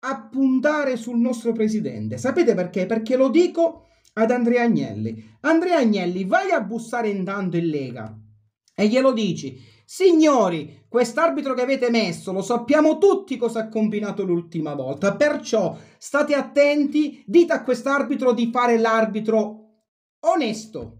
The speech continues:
di fare, fare una bella partita, un bel derby d'Italia, che vinca il migliore. Perciò deve essere la società a fare delle giuste, non pressione di favoritismi, a dire fate il giusto, non fate quello che avete combinato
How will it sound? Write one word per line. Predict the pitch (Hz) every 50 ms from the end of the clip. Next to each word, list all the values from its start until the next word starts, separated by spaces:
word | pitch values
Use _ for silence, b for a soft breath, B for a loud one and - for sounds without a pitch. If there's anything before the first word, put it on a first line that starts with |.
| _ _ _ _ _ _ _ _ _ _ _ _ _
di | - 165 220
fare, | 214 254 254 247 240 233
fare | 233 233 233
una | 220 214 208 202
bella | 175 160 156 156 330 339 320 294 254
partita, | - 240 226 220 226 226 208 214 202
un | 196 190
bel | 180 202 190 175
derby | 170 262 302 269 220 226 226
d'Italia, | 208 185 165 269 294 330 330 330 -
che | - 269 254 220
vinca | 196 240 269 285 277 277
il | 269 269
migliore. | 254 262 269 233 202 170 143 139 131 - 123 131 B B B B
Perciò | B 269 269 240 - 320 302
deve | 277 262 262 269 247
essere | 240 247 254 254
la | 247
società | 220 262 254 - 269 254 262 277 254 240
a | 226 226 - -
fare | 220 214 220
delle | 220 214 220 220 214 208 196 170 160
giuste, | 160 170 247 302 285 214 - - 202 185 160 B B B B B B
non | 220 247 359 403 392 349 -
pressione | 269 277 254 233 - - - 233 226 220
di | 214 214
favoritismi, | - 214 196 185 185 170 160 160 - 160 151 139 - 135 131 123 B B B B B
a | B 233 254 214
dire | 208 320 339 320 262 233
fate | - 226 220 220 226
il | 220 185
giusto, | - 143 135 135 - - 175
non | 180 254 320 330
fate | - - 254 226 220 214
quello | 214 214 208 208
che | - 220
avete | 214 208 202 220 214 214
combinato | - 294 330 330 285 220 269 269 269 262 254 240 - 240 214 B